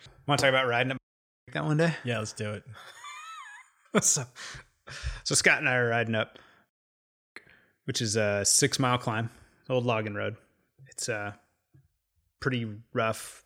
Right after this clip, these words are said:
Speaker 1: pavement, and it's, it's a pretty steep climb, and there's sections of it that are over twenty percent. Um, so you're, you're working your, your ass off. It's, takes you about forty-five minutes, thirty-five to forty-five minutes. What's your record?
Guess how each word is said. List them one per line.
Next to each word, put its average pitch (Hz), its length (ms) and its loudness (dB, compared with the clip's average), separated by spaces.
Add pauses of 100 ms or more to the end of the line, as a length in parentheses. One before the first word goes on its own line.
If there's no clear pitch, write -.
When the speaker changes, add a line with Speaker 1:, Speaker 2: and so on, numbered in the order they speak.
Speaker 1:
pavement, 110 380 0
and 113 140 -6
it's, 110 220 -2
it's 160 160 -2
a 240 60 2
pretty 302 160 6
steep - 240 0
climb, 117 280 -4
and 107 60 -4
there's 127 140 2
sections 123 340 0
of 113 120 -2
it 117 80 -16
that 113 80 -4
are 113 80 -2
over 113 100 -8
twenty 107 240 -8
percent. 110 420 -4 (640)
Um, 101 400 0 (300)
so - 120 -2
you're, 135 240 0 (220)
you're 147 120 -2
working 139 300 0
your, 104 240 -4 (600)
your 110 140 0
ass 123 240 0
off. 104 220 -6
It's, - 400 0 (320)
takes 139 220 0
you 127 40 -4
about 110 160 -2
forty-five 123 800 -2
minutes, 131 280 -4
thirty-five 131 360 0
to 123 40 -4
forty-five 135 360 -2
minutes. 135 320 -6 (540)
What's - 180 -2
your 127 100 4
record? 110 320 0